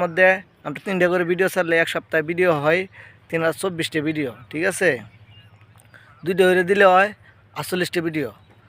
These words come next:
তো এক সপ্তাহে আটচল্লিশটা ভিডিও, এই রিলস ভিডিও আপলোড কর-, আপলোড করবেন, আর সপ্তাহে তিনটে ভিডিও লং আপলোড করবেন। তাহলে দেখবেন আপনি দুই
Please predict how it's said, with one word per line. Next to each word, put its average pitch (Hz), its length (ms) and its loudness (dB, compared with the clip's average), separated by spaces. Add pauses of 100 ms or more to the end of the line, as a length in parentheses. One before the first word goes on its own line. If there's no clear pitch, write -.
(260)
তো - 40 -20 (120)
এক 180 140 2
সপ্তাহে 190 380 2
আটচল্লিশটা 196 440 -4 (120)
ভিডিও, 196 220 -8 (140)
এই 202 80 -8 (100)
রিলস 185 320 -2 (180)
ভিডিও 180 280 2
আপলোড 175 300 -2
কর-, 196 160 -2 (160)
আপলোড 156 300 -6
করবেন, 202 260 2 (720)
আর 151 80 2 (100)
সপ্তাহে 190 520 2 (400)
তিনটে 180 260 -2 (100)
ভিডিও 180 220 2 (140)
লং 165 120 4 (400)
আপলোড 143 280 -8
করবেন। 117 240 -8 (680)
তাহলে 175 300 4
দেখবেন 185 340 -2
আপনি 180 180 -6 (640)
দুই 180 120 4